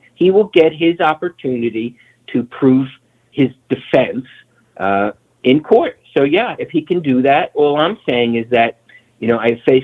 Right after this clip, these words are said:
this in many things unrelated to this election. People will raise questions. And then because you can't refute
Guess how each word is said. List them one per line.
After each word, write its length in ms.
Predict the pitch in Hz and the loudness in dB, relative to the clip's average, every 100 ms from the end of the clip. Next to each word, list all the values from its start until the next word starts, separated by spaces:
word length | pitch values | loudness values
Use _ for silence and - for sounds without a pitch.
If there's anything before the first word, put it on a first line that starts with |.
| 135 | -2
this 120 | 123 | -4
in 160 | 120 117 | -2 2
many 240 | 123 135 143 | 4 2 0
things 260 | 135 120 117 | -2 -2 -2
unrelated 760 | 117 117 117 117 113 110 101 | 0 0 0 2 0 0 -4
to 80 | - | -6
this 160 | 101 101 | -6 -4
election. 760 | - 107 107 123 - - 90 78 - - _ _ _ - | -4 2 4 4 0 -8 -8 -8 -16 -20 _ _ _ -4
People 360 | - 175 165 | -2 2 4
will 280 | 147 131 107 | 6 6 4
raise 380 | 113 120 123 120 - | 2 4 2 -2 -10
questions. 720 | - - 123 - - 101 - _ _ _ _ _ - | -6 -4 -4 -8 -20 -20 -20 _ _ _ _ _ -4
And 160 | 120 | 0
then 140 | 127 120 | 0 0
because 560 | 117 - - 180 196 - | -6 -8 0 2 2 0
you 140 | 151 147 | -6 -8
can't 340 | - 156 139 120 | -4 -4 -4 -2
refute 680 | 123 117 - 160 196 214 | -2 -2 -10 -2 -2 -2